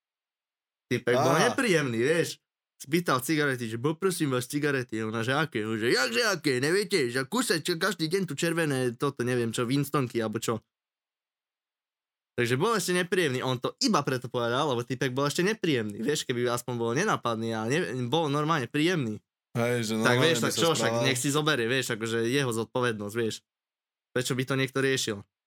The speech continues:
Speaker 2: Tiež pravda.
Speaker 1: Takže toto bolo predtým, no. Potom sme išli do Freshu, nakúpili sme za dvadsaťdva eur, potom sme išli do metra, nakúpili sme za,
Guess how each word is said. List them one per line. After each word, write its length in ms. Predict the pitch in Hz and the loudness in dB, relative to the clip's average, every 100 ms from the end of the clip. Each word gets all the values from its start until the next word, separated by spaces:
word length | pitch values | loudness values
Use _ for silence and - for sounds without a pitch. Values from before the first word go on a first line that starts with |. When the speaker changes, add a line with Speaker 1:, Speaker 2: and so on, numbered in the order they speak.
| _ _ _ _ _ _ _ _ _ _ _ _ _ | _ _ _ _ _ _ _ _ _ _ _ _ _
Speaker 2:
Tiež 240 | 156 117 | -4 -4
pravda. 320 | 101 87 98 - | -4 -8 -8 -4
Speaker 1:
Takže 680 | 120 113 110 120 117 120 113 | -2 0 0 -2 0 -2 -2
toto 320 | 165 160 147 | -2 0 0
bolo 240 | 135 139 | 0 -2
predtým, 480 | 120 135 127 - 101 | 0 0 -2 -4 -4
no. 240 | 113 135 - _ _ _ _ _ | -2 -2 -4 _ _ _ _ _
Potom 300 | 180 190 180 | 0 2 0
sme 160 | 165 | -2
išli 160 | 165 190 | 0 0
do 160 | 143 | 0
Freshu, 480 | 123 120 120 - 135 135 - _ _ _ _ _ _ | 0 0 0 0 -2 -2 -8 _ _ _ _ _ _
nakúpili 560 | - 139 160 151 147 131 | -2 0 0 0 0 0
sme 160 | 127 | 0
za 160 | 117 104 | -4 -2
dvadsaťdva 500 | 107 120 135 123 127 127 | -2 0 -2 0 0 2
eur, 400 | 127 131 127 - _ _ - | 0 0 -2 -6 _ _ 0
potom 340 | 170 165 220 | 4 4 2
sme 220 | 151 139 | 2 -2
išli 320 | 147 151 143 117 | -2 -2 -4 -2
do 160 | 120 | 0
metra, 480 | 135 127 135 139 131 - - - | -2 -2 0 0 0 -6 -18 -4
nakúpili 580 | 160 160 202 180 185 151 | -2 0 0 0 2 0
sme 240 | - 139 | 0 0
za, 160 | 117 | 0